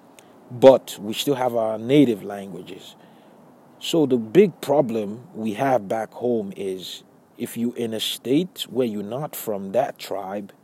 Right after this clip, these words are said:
you don't speak that language, they put somebody else,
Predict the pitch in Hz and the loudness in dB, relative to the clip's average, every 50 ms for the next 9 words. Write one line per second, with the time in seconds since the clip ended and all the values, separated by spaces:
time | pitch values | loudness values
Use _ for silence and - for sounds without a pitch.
0 | _ _ - 104 92 107 101 101 - - - - 135 170 160 - - - 98 - | _ _ -16 -14 -12 -12 -12 -12 -12 -14 -10 -6 -6 -6 -6 -6 -8 -8 -8 -8
1 | - 82 85 78 78 78 73 - - - - - - - - - - - - - | -8 -10 -10 -10 -12 -14 -16 -16 -16 -18 -18 -20 -20 -20 -20 -20 -20 -20 -20 -20
2 | - - - - - 120 127 123 - - 170 180 - - - - - 147 131 131 | -20 -20 -20 -12 0 2 2 2 4 4 4 4 4 2 -4 -2 0 0 2 2
3 | 123 120 120 120 113 - 113 113 107 98 98 - - - - - - | 2 2 2 2 -2 -2 0 0 0 0 -2 -4 -8 -14 -16 -18 -20